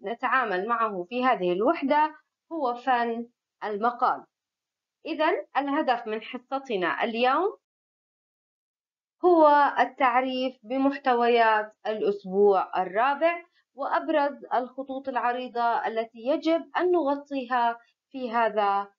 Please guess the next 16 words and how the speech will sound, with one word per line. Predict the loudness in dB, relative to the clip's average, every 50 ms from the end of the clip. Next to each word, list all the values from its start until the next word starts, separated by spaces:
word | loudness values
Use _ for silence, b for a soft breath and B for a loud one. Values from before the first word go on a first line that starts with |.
| _ _ -12
الأسبوع. | -8 -6 -6 -6 -6 -8 -6 -4 -4 -4 -6 _ _ _ _ _ _ _ _ _ _ _ _ _ _ _ _ _ _ _ _ _ _ _ _ _ _ _ _ _ _ -8 -2 2 2 2 4 12 12
أذكر | 12 12 12 12 12 12 8 10 10 10 8 8 4
أن | 6 6 6 4
المفهوم | 4 4 2 0 0 -2 -2 0 2 2 2 2 2
الرئيس | 0 0 2 2 2 2 0 -2 -4 -4 -6 -6 _ -8
الذي | -2 0 -2 0 0 -4 -6
سنتناوله | -4 -4 -2 -2 -2 -2 -2 0 2 2 2 2 4 2 2 2 2 0 0 -2 -8 _ _
في | -6 -4 0
هذه | 0 0 0 0 -4 -4 -4
الوحدة | -2 -4 -4 -4 -2 0 2 4 4 2
هو | 2 -2 -2 -2 2 2 2 2 2 0 0 -2
الروابط، | 0 0 0 2 2 2 0 0 -2 -10 -10 _ _ _ b b b b _
وأقصد | -2 -2 -2 -2 -2 -8 _ -12 -12 -8
بالروابط | -10 -10 -6 -4 -4 -2 0 0 0 0 0 0 0 0 -4 -8
هي | -8 -4 -2 0 0
العلاقات | 0 0 0 0 0 2 2 2 2 0 -2 -4 -4 -4 -4